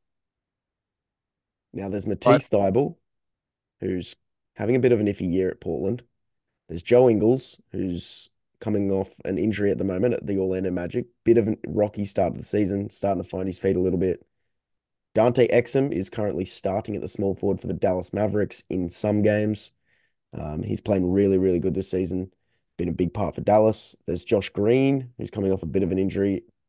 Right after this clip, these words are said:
Speaker 1: Bit of a rocky season for him as well. Do you look to potentially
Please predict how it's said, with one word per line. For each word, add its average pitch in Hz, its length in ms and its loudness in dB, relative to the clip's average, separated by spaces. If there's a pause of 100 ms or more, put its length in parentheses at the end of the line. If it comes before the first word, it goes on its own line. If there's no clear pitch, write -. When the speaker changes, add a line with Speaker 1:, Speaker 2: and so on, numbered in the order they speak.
(160)
Speaker 1:
Bit 117 140 6
of 110 100 4
a 104 60 0
rocky 101 300 -2
season 95 320 -4
for 98 80 -10
him 90 160 -4
as 87 100 -10
well. 101 400 0 (640)
Do 101 80 -2
you 101 160 2
look 110 320 2 (320)
to 104 200 -4
potentially 107 760 0